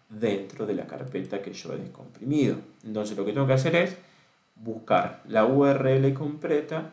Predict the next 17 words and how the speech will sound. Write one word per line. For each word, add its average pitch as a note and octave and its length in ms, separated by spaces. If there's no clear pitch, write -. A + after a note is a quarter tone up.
de A#2+ 180
ese G#2+ 140
archivo, - 340
que - 100
va - 100
a - 20
ser - 180
cookie G#2+ 260
consent, C3 540
la G#2 80
carpeta, - 720
y G#2+ 80
ahí G2 260
está, - 320
¿sí? - 180
Entonces D3+ 380
ahora E3 580